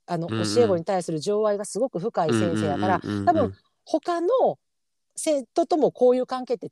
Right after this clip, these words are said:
Speaker 1: 続いてると思うんやんか。
Speaker 2: うんうんうんうん。
Speaker 1: でな、ただ、その中でも、ちゃんと分わきまえてずうずうしくない人たちが、
Speaker 2: うん。
Speaker 1: がたくさんいてるから、だからこそ、「あ、甘酒先生に聞こうかな」って思っても、「あ、でももう今、先生に教えてもらってないし、やっぱりあの塾に移ろうかな」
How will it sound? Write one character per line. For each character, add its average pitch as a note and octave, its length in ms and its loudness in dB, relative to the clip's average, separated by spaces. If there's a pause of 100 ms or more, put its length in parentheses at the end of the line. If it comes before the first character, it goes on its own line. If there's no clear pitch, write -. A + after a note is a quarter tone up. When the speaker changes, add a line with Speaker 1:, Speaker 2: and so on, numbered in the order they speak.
(120)
Speaker 1:
続 C4 240 -6
い C4+ 80 -2
て - 80 0
る B3 120 2
と F3+ 80 -4
思 E3 160 -6
う D#3+ 60 -10
ん D3 40 -10
や C3+ 100 -14
ん C3+ 60 -16
か。 A#2+ 180 4
Speaker 2:
う A#2 40 6
ん A2 60 6
う - 20 4
ん - 20 2
う G#2+ 60 4
ん - 20 -
う - 40 4
ん。 G2 720 0
Speaker 1:
で - 60 -20
な、 - 80 -18
た E4 100 4
だ、 F4 140 0
そ G#4 160 -4
の G#4+ 140 2
中 C4+ 240 -2
で A3+ 100 0
も、 A3 300 0
ち - 120 -6
ゃ F4+ 60 0
ん A4+ 100 0 (100)
と A#3 320 4 (100)
分 C#4 320 0
わ C4 100 -4
き C4+ 140 -10
ま C4+ 160 -6
え - 40 -2
て D#3 120 -6
ず G3 160 -4
う D4+ 80 -2
ず D4+ 100 -4
う D#4 60 -4
し - 120 -6
く A3 140 -2
な E3+ 120 -2
い D#3 40 -6
人 F#3+ 160 -4
た D#3+ 140 -4
ち E3 280 -4 (220)
が、 G#3+ 220 -6
Speaker 2:
う A#2 80 0
ん。 A2 40 2
Speaker 1:
が G2 140 4
た - 140 -4
く - 40 -14
さ F#4+ 160 -2
ん D4+ 80 -6
い D4 80 -14
て E4+ 120 -2
る E4+ 100 -4
か D#4 80 0
ら、 F4 160 0 (220)
だ G4 100 -2
か E4 120 4
ら D4+ 100 2
こ D#4 80 -6
そ、 C#4 200 2
「あ、 - 80 -12 (260)
甘 F#3 140 -4
酒 G3 120 -8
先 C#4 160 -4
生 G#3 80 -2
に G3 60 -4
聞 - 80 -12
こ C#4 60 4
う B3 40 -8
か A#3 100 2
な」 B3+ 160 -2
っ - 0 - (220)
て G#3 80 2
思 B3 100 4
っ G3+ 60 0
て - 100 -4
も、 G3 240 0
「あ、 E3+ 60 -12 (180)
で F3 80 -4
も D#3 100 0
も F3 200 4
う E3+ 60 2
今、 F3+ 500 0
先 G#3 200 -4
生 E3+ 120 -6
に F3+ 100 -2
教 B3 120 4
え A#3+ 40 4
て B3+ 80 0
も A#3+ 60 0
ら B3+ 80 2
っ - 20 2
て B3+ 80 0
な G3+ 100 0
い F3 80 -2
し、 G3 240 2 (220)
や F3+ 60 -4
っ - 20 -4
ぱ G#3 80 2
り G3 60 -2
あ A3+ 80 4
の C#4 100 6
塾 C4 180 0
に F#3+ 60 4
移 A#3+ 180 0
ろ D#4+ 100 0
う - 20 -2
か G#3+ 100 4
な」 A3 160 0